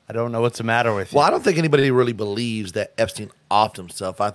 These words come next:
Speaker 2: I think the the woke or semi-woke or people with any kind of common sense, which actually is probably only, like, forty percent of the country,
Speaker 1: Right.
Speaker 2: um, <laughs> know that it was, uh,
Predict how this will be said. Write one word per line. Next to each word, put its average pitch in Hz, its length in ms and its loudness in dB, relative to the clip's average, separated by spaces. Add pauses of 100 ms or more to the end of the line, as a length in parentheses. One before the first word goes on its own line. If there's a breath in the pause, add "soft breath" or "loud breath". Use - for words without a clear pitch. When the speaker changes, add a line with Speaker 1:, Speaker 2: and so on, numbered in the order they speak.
Speaker 2:
I 117 120 -2
think 131 260 -6 (220)
the 104 400 -4 (840 soft breath)
the 117 220 0
woke 127 420 2
or 113 100 -4
semi-woke 123 680 -2
or 107 60 -4
people 110 260 -8
with 110 160 -6
any 117 140 -8
kind 113 180 -6
of 101 80 -8
common 110 320 -6
sense, 117 340 -8
which 113 180 -10 (340)
actually 156 260 -4
is 110 60 -10
probably 110 280 0
only, 95 120 -8
like, - 80 -16
forty 98 220 -6
percent 92 280 -14
of 82 60 -12
the - 60 -20
country, 87 460 -12 (380 loud breath)
Speaker 1:
Right. 101 120 -10
Speaker 2:
um, 101 400 -8 (640 soft breath)
<laughs> - 680 0 (720 soft breath)
know 147 320 4
that 123 140 2
it 120 80 2
was, 110 260 -2
uh, 98 480 -2